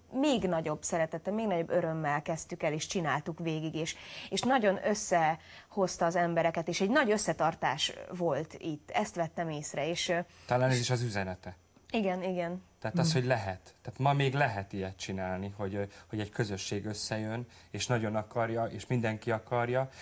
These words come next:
Speaker 2: és mindenki az ügy mögé áll, és abban a pillanatban
Speaker 1: Igen.
Speaker 2: egyszer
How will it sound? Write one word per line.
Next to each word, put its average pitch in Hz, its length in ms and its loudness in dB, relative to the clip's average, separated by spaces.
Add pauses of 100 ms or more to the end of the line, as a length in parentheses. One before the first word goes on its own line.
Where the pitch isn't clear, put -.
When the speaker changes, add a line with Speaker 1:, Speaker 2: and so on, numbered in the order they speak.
Speaker 2:
és - 60 -20
mindenki 123 320 2
az 110 100 0
ügy 117 120 2
mögé 113 380 2
áll, 120 280 4
és 113 140 -2
abban 113 220 0
a 110 60 2
pillanatban 113 380 0
Speaker 1:
Igen. 110 80 2
Speaker 2:
egyszer - 160 -4